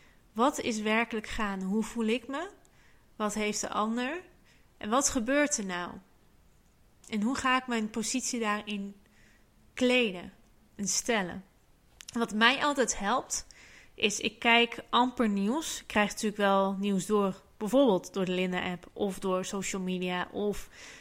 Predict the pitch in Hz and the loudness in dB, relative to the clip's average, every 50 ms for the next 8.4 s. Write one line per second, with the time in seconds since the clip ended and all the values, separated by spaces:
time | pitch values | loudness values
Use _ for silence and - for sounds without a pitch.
0 | - - - - - 226 214 190 196 - - - 240 233 - - - 208 185 196 | -20 -20 -6 0 4 4 4 4 2 0 0 2 2 2 2 2 0 -2 -2 -2
1 | 185 - - 220 208 214 214 202 196 - - 196 190 190 - - - - - - | -2 2 6 6 6 6 6 2 0 0 0 -2 -2 -2 -2 -4 -6 -6 -8 -6
2 | - 208 196 196 196 190 - - 185 - 196 196 185 - 214 202 208 214 214 208 | 2 6 8 8 8 6 4 -2 -4 -2 -2 -2 -2 -2 0 4 6 6 6 6
3 | 202 196 190 196 - - - - - - - - - - - - - - - - | 4 2 0 -2 -4 -10 -18 -20 -20 -20 -20 -20 -20 -20 -20 -20 -20 -12 -8 -6
4 | 196 196 196 196 190 190 190 190 190 202 202 - _ _ - _ - - - - | -4 -4 -4 -4 -4 -6 -6 -8 -8 -10 -14 -18 _ _ -20 _ -20 -10 -4 0
5 | 214 226 226 226 - 226 214 214 208 - - 196 202 202 202 196 - - - 214 | 0 0 0 0 0 0 0 0 0 -2 -2 -2 -2 -2 -2 -4 -4 -2 2 2
6 | 202 202 208 208 202 - 214 190 190 196 196 - 240 269 294 - _ - - - | 4 4 2 2 -2 -2 0 0 0 0 -2 -4 -6 -8 -8 -14 _ -20 -20 -20
7 | - - - - - - - - _ _ _ _ _ - _ - _ _ - - | -20 -20 -20 -20 -20 -20 -20 -20 _ _ _ _ _ -20 _ -20 _ _ -10 -6
8 | 233 226 226 226 226 226 226 | -4 -4 -2 -2 -2 -4 -4